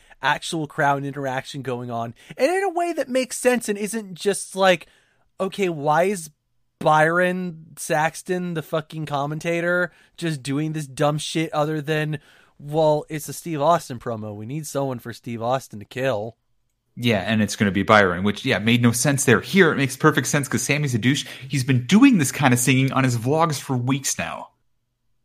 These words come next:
Speaker 2: uh, with Marco, and Marco's not there, so he's just gonna do it on his own, and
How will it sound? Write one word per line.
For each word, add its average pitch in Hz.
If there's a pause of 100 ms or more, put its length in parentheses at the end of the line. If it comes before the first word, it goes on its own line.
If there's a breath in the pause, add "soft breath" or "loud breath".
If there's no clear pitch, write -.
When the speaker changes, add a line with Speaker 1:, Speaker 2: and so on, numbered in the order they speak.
(180)
Speaker 2:
uh, 117
with 113
Marco, 110
and 90
Marco's 101
not 95
there, 104
so 87 (200)
he's 82 (340)
just -
gonna 92
do 90
it 92
on -
his 92
own, 98
and -